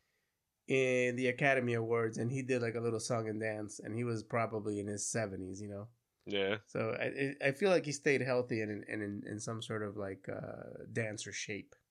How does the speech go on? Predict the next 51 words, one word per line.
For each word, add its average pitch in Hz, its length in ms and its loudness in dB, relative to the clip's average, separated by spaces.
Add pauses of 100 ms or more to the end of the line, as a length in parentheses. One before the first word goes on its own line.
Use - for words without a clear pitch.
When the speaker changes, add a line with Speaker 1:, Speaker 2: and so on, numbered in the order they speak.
(140)
Speaker 1:
I - 100 -10
would - 140 -18
say. - 120 -18 (200)
Speaker 2:
Yeah, 107 140 6
but 98 100 -6
the 104 120 6
absurdity 107 520 2
is 90 100 0
that, 90 200 4 (260)
uh, 78 40 -2 (680)
cigarettes 101 480 2
used 92 160 -2
to 98 80 -2
be 92 100 -6
doctor 98 320 2
recommended. 92 680 -2 (320)
Speaker 1:
That 151 60 -4
Speaker 2:
People 147 200 6
Speaker 1:
is 156 120 2
Speaker 2:
thought - 120 4
Speaker 1:
true 151 100 6
Speaker 2:
they 135 60 6
were 131 80 6
Speaker 1:
also. 127 140 6
Speaker 2:
healthy. 85 380 0 (160)
Speaker 1:
That 117 80 0
Speaker 2:
Everybody 123 140 4
Speaker 1:
is 117 80 0
Speaker 2:
did 90 120 2
it. 113 80 0
Speaker 1:
true. 101 120 -4 (1160)
And 147 120 6
I 165 40 6
mean, 160 160 6
those 165 140 4
people 190 220 2
lived 160 220 6
a 156 40 2
long 156 220 4
time, 135 260 4
Gabe. 107 180 -2
I 117 100 2
don't 147 100 4
know 151 440 4
if 123 180 -2
we're 135 160 4
wrong 160 440 4
or 139 260 2
if 127 160 0
we're 127 160 2
right. 113 380 0